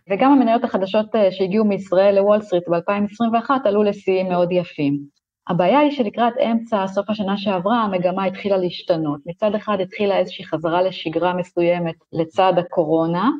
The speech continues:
ומצד שני התחילו חששות מקרו-כלכליים של אינפלציה והעלאות ריבית. כל זה הוביל בתורו לירידה במניות הטכנולוגיה.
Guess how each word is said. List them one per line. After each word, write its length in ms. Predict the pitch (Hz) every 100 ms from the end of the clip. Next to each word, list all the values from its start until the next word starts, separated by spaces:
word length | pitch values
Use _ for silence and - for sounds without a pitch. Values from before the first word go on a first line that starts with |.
| - _ _
ומצד 340 | 185 190 277 277
שני 220 | 311 320
התחילו 280 | 277 262 240
חששות 400 | 214 190 190 214 202
מקרו-כלכליים 840 | 202 214 214 185 175 175 180 190
של 140 | 190
אינפלציה 580 | 160 160 208 240 240 202 160
והעלאות 420 | 160 165 190 190
ריבית. 300 | 220 262 277 - -
כל 220 | 277 254
זה 120 | 285
הוביל 240 | 240 240 214
בתורו 380 | 185 202 226 262
לירידה 480 | 202 185 180 180 185
במניות 420 | 175 160 165 170
הטכנולוגיה. 600 | - - 160 151 139